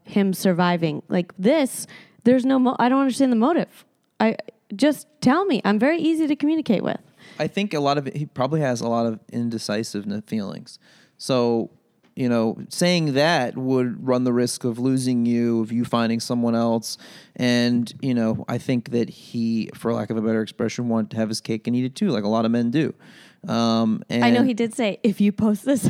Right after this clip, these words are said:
Speaker 1: <laughs> online, there's no turning around." I was like, "There is no <laughs> turning this around."
Speaker 2: I'm posting this online because there's no
Speaker 1: <laughs>
Speaker 2: turning
Speaker 1: I
Speaker 2: around.
Speaker 1: know,
Speaker 2: Because,
Speaker 1: it's
Speaker 2: yeah,
Speaker 1: like,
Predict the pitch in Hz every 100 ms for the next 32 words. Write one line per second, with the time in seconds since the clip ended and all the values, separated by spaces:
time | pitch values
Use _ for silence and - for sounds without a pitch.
0 | - - 226 214 202 185 185 202 185 156
1 | 156 180 170 165 185 165 160 156 156 151
2 | 156 170 175 180 - 233 294 349 320 294
3 | 233 220 247 285 349 - - 330 302 294
4 | 294 302 339 - 381 185 - - 165 170
5 | 170 151 151 160 156 139 143 - 165 160
6 | 127 135 135 127 - 131 123 127 120 247
7 | 240 - 349 247 233 -